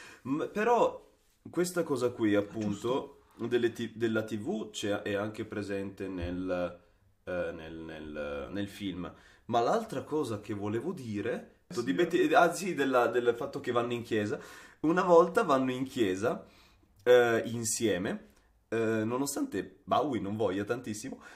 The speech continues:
Speaker 1: però, eh, rimarcano il fatto che lui a quanto pare sia inglese, perché dicono, "Ah, adesso canteremo un canto tipico delle, delle messe dell'Inghilterra
Speaker 2: Mhm.
Speaker 1: in onore del nostro ospite qui, il signor Bowie."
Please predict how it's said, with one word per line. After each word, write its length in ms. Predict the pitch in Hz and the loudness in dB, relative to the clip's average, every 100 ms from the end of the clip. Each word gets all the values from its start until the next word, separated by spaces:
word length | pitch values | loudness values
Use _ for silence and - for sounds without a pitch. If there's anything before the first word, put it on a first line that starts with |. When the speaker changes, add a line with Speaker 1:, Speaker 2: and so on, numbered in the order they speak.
| - _ | -20 _
Speaker 1:
però, 540 | 311 359 226 254 - - | 0 4 4 2 0 4
eh, 280 | 147 143 151 | 6 8 6
rimarcano 580 | 202 226 277 - 156 143 | 4 2 2 4 4 4
il 80 | |
fatto 300 | 135 208 - | 0 -4 -4
che 100 | 143 | -4
lui 140 | 135 180 | 0 4
a 80 | 147 | 4
quanto 300 | 131 123 151 | 2 -2 -2
pare 260 | 202 156 | 0 0
sia 220 | 131 139 | 0 -2
inglese, 560 | 135 190 170 127 135 180 | -2 0 2 2 2 0
perché 300 | 165 123 113 | -2 -2 -4
dicono, 440 | 117 107 120 113 | -6 -4 -2 -2
"Ah, 240 | 120 143 107 | 0 2 2
adesso 380 | 104 113 120 117 | 2 0 -2 -4
canteremo 580 | 110 104 101 107 104 | -4 -2 -2 -2 -2
un 100 | 101 | -4
canto 400 | 95 101 110 110 | -4 -4 -4 -6
tipico 460 | 104 107 - 95 98 | -8 -8 -8 -8 -6
delle, 420 | 90 92 90 92 | -4 -4 -2 -4
delle 240 | 87 95 95 | -4 -6 -6
messe 460 | 101 107 - 98 | -6 -6 -6 -8
dell'Inghilterra 1080 | 92 90 101 101 101 90 95 101 113 110 101 | -6 -6 -6 -6 -10 -6 -2 0 0 0 -2
Speaker 2:
Mhm. 220 | 151 202 - | -2 -6 -4
Speaker 1:
in 160 | 117 | -4
onore 500 | 113 107 117 113 110 | -2 0 0 0 0
del 160 | 101 104 | 0 -2
nostro 420 | 101 107 - 104 | -2 -4 -4 0
ospite 580 | 95 104 - 101 101 90 | 2 2 -2 -8 -8 -8
qui, 320 | 92 98 92 | -4 -4 -4
il 60 | 90 | -6
signor 400 | - 87 90 90 | -8 -6 -6 -6
Bowie." 560 | - 98 95 90 90 | 0 2 2 0 -6